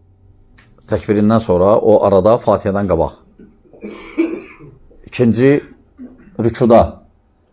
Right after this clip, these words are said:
Subhan Rabbiyal Azim, o həmdir. Onu deyəndən sonra. Üçüncü yer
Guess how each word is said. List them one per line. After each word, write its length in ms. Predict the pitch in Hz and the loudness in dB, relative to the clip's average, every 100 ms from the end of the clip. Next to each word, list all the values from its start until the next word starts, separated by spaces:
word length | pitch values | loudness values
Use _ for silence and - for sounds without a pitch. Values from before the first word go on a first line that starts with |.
| _ | _
Subhan 480 | - 113 113 117 113 | -10 -2 2 4 2
Rabbiyal 320 | 107 101 107 | 2 2 2
Azim, 480 | 101 98 95 87 73 | 2 -2 -2 -4 -6
o 80 | 78 | -8
həmdir. 360 | 87 92 82 67 - | -6 -4 -6 -8 -8
Onu 240 | 101 110 | -4 0
deyəndən 300 | 107 104 110 | 2 4 4
sonra. 320 | 110 76 67 - _ _ _ _ _ _ _ _ _ _ _ _ _ _ | 0 -8 -10 -14 _ _ _ _ _ _ _ _ _ _ _ _ _ _
Üçüncü 520 | - 120 117 113 131 143 - - _ _ _ _ _ _ | -10 -2 0 0 -2 -2 -6 -16 _ _ _ _ _ _
yer 400 | 110 123 143 151 | -2 2 2 0